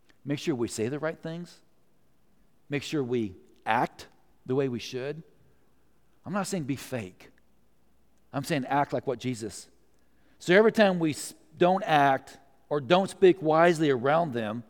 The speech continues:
every time we get angry or curse or treat somebody badly, folks, we should cringe a little bit. We really should. Why? Because we messed up. We really messed up. And get this,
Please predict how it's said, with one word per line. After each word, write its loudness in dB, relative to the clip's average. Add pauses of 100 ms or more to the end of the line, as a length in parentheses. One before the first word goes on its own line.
(760)
every 0
time 4
we 4
get 6
angry 2
or -6
curse 0
or -4
treat -2
somebody 2
badly, 4 (380)
folks, 2
we -2
should -6
cringe -6
a -6
little -10
bit. -10 (1300)
We 0
really 2
should. -6 (460)
Why? 2 (640)
Because -10
we -8
messed -10
up. -12 (960)
We -4
really 0
messed -6
up. -6 (840)
And -10
get -4
this, -10